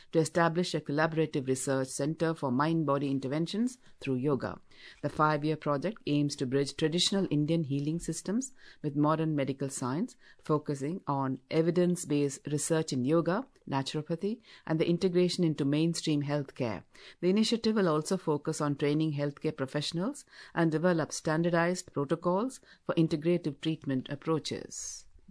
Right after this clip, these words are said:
Hyderabad News Now. Telangana Chief Minister A. Revant Reddy has called on the district collectors and all department heads to remain on high alert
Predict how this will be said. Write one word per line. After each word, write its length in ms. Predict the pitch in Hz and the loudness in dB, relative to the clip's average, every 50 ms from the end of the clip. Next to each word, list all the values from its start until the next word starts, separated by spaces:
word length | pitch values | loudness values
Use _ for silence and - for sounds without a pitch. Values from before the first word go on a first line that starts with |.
| - - - - - - - - - - - - - - - - | -20 -18 -14 -14 -12 -12 -14 -16 -20 -20 -20 -20 -20 -20 -8 -4
Hyderabad 500 | - 151 143 135 135 127 131 131 131 127 | -2 -2 0 0 0 2 2 2 2 2
News 280 | 123 127 127 123 123 120 | 0 0 0 -2 -2 0
Now. 260 | 131 135 170 240 269 - - | 0 0 0 -2 -4 -2 -2
Telangana 480 | 160 147 147 143 143 147 139 139 135 135 | 0 2 2 2 2 2 2 0 0 -2
Chief 320 | - - 143 139 135 - | -2 -2 -2 -2 -2 -2
Minister 440 | 131 131 135 156 - - 208 214 - - | -2 -2 0 -2 -4 -4 -4 -4 -2 0
A. 200 | 151 143 139 123 | 0 0 0 2
Revant 380 | 131 131 123 127 127 123 - - - - 120 | 0 0 0 -2 -4 -6 -6 -10 -10 -8 -4
Reddy 380 | 123 123 120 127 156 208 262 - - - - - - | -4 -4 -2 -2 -4 -4 -4 -8 -12 -20 -20 -10 -4
has 160 | - 151 143 - | -4 -4 -4 -2
called 360 | - 156 139 139 143 139 139 | -2 0 2 2 2 2 2
on 80 | 131 | 2
the 100 | 135 139 | 2 2
district 460 | 123 135 139 131 - - 147 147 - - | 2 0 -2 -2 -4 -4 -6 -6 -4 -4
collectors 560 | 135 135 143 143 - - 165 180 214 220 - | -2 -2 -2 -2 -2 -2 -2 -2 -2 -2 -2
and 100 | 160 139 | 0 0
all 200 | 131 135 147 143 | 2 2 2 2
department 560 | 131 135 - 127 135 135 - 147 147 147 131 | 0 -2 -2 -2 -4 -2 0 0 0 0 0
heads 360 | 135 139 160 208 - - - | -2 -2 -2 -2 -4 -8 -4
to 100 | - 147 | -2 0
remain 440 | 131 139 143 143 156 160 170 180 - | 0 2 2 2 2 2 2 2 0
on 160 | - 147 143 135 | 0 0 -2 -2
high 320 | 127 - 143 147 151 - | -4 -6 -6 -4 -4 -4
alert 440 | - 139 135 127 123 123 147 175 - | -2 -2 0 0 0 0 -2 -4 -6